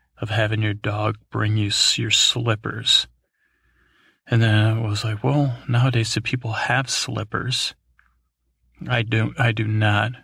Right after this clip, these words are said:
I have, uh, flip-flops. It's the closest thing to slippers I have. I'm not a big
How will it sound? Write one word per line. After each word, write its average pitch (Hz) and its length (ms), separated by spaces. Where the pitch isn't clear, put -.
I 113 80
have, 110 220
uh, 107 140
flip-flops. 117 920
It's - 100
the 123 80
closest 117 440
thing 107 160
to 104 80
slippers 110 360
I 107 100
have. 110 120
I'm 123 100
not 175 160
a 151 60
big 127 500